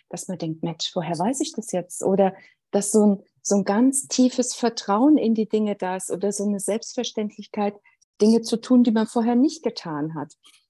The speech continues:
Aber es ist so ein, ich glaub, so ein individuelles, spannendes Erleben von, von all dem,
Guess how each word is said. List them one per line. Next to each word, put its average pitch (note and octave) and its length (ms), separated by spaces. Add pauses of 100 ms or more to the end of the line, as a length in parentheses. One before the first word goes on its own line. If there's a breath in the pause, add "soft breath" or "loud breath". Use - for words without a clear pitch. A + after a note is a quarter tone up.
Aber G3 180
es G3+ 140
ist - 240
so G3 160
ein, G3 140 (300 soft breath)
ich - 80
glaub, A3 180
so A3 140
ein G#3+ 60
individuelles, G#3+ 1160
spannendes G3 800
Erleben F3+ 580
von, D#3+ 440
von E3 280
all E3+ 260
dem, E3+ 280